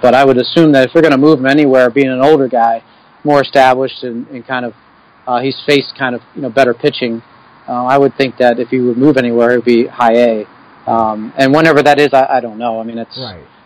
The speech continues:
Speaker 1: and that's another thing he's good at too, and a lot of, a lot of good kids are, and it's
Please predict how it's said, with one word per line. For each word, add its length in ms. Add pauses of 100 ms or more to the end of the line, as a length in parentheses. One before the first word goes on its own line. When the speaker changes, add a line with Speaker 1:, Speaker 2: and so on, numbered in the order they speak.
Speaker 1:
and 80
that's 140
another 200
thing 160
he's 200
good 180
at 160
too, 400
and 80
a 60
lot 260
of, 80 (240)
a 40
lot 200
of 160
good 180
kids 300
are, 300
and 160
it's 100